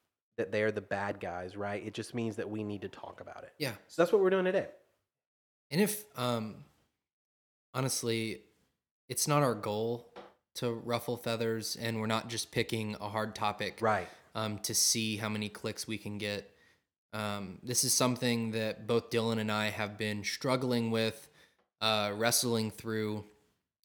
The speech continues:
Speaker 2: as to how our response should be. And so if you, honestly, if you disagree with the way we approached it,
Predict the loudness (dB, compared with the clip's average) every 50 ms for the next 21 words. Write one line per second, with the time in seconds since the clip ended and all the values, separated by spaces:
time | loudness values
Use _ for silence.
0 | -8 -4 0 0 0 0 0 0 0 2 4 6 6 6 6 4 2 0 -2 -2
1 | -2 -2 -2 -2 -2 -4 -4 -4 -4 -4 -4 -4 -2 -2 -2 -2 -2 -2 -2 -4
2 | -4 -2 -2 0 0 0 0 -2 -2 -2 -2 0 0 -2 -2 -2 0 2 2 2
3 | 2 0 -6 -18 _ _ -8 -8 -6 -6 -4 -2 0 2 2 2 2 2 2 2
4 | 0 0 0 0 0 2 4 4 6 6 6 6 4 4 2 4 4 2 0 -2
5 | -6 -14 _ _ _ _ _ _ _ _ -4 -4 0 0 2 4 4 4 4 4
6 | 4 4 2 2 0 -2 -2 -2 -2 -2 2 4 4 4 4 2 -2